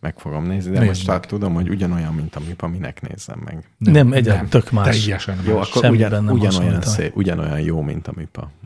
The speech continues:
Speaker 1: Akkor minek nézzem meg? Ha
Speaker 3: Hát,
Speaker 1: nem
Speaker 3: hogy a
Speaker 1: jobb.
Speaker 3: saját szemeddel is megtapasztalt, hát, ha nem értesz egyet majd.
Speaker 1: De van ott valami jó?
Speaker 3: A Magyar
Speaker 1: Koncert,
Speaker 3: Zeneházában?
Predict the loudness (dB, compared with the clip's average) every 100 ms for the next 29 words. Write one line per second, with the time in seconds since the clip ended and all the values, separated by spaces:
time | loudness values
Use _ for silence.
0 | -20 -20 -12 -6 -6 -6 -8 -10 -8 -8
1 | -10 -10 -12 -14 -18 -20 -20 _ _ _
2 | 0 2 4 4 4 4 4 2 0 2
3 | 4 4 2 2 2 2 2 0 0 2
4 | 2 4 2 2 0 0 0 -2 -2 -4
5 | -4 0 0 0 -4 -10 -6 -2 -4 -2
6 | -2 -2 -2 -2 -4 -8 -18 _ _ _
7 | _ -20 -2 4 6 6 6 4 2 4
8 | 4 4